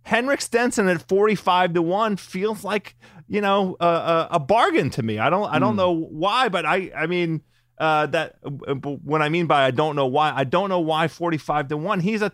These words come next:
Speaker 1: he's a twenty to twenty-five to one. He has not played great at the Masters, and I understand we have a little bit of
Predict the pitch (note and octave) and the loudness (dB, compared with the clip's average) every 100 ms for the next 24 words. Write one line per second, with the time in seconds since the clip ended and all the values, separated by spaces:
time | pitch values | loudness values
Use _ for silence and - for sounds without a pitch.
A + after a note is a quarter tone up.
0 | - G#3 F#3+ F#3 - G3 G3 G#3+ G3 - | -6 -6 -4 -4 -6 -6 -4 -2 -4 -4
1 | G3 A3 - D#3 C#3+ C3 A#2+ A2+ - _ | -6 -6 -2 -2 0 -2 -2 -4 -12 _
2 | F3+ E3+ D#3 F3+ F#3+ G#3 A3 - _ - | -2 0 0 0 0 0 -2 -8 _ -2
3 | E3+ E3+ D#3+ C3 C3 C#3 D3 - C3 B2+ | 2 2 0 -4 -2 0 0 -2 -2 -2
4 | - A#2+ B2 C3 B2+ - F#2+ F#2 G2 - | -2 -4 -2 0 -2 -6 -10 -8 -8 -12
5 | _ - C#3+ D3 D#3 E3 F#3+ G3+ - - | _ -6 -2 0 2 2 2 0 -2 -2
6 | F3+ D#3 B2 A2+ C#3+ - - C3+ C#3+ C#3+ | 0 2 2 2 0 -6 -6 0 2 2
7 | C#3+ E3+ E3+ E3 D3 | 2 2 2 2 2